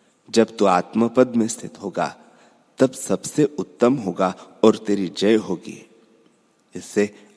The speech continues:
आत्मपद में ही स्थित हो। भूषुंडी जी बोले, "हे विद्याधर, यह प्रपंच भी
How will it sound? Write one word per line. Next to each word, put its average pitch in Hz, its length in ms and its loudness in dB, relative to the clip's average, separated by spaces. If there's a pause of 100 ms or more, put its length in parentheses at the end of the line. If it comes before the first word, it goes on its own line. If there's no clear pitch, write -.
(120)
आत्मपद 87 640 -6
में 87 180 -4
ही 120 120 -4
स्थित - 380 -14
हो। - 140 -20 (4000)
भूषुंडी 160 480 2
जी 104 160 -8
बोले, 87 280 -6
"हे 110 200 -10
विद्याधर, - 800 -8 (2250)
यह 139 140 4
प्रपंच 143 640 0
भी - 380 -10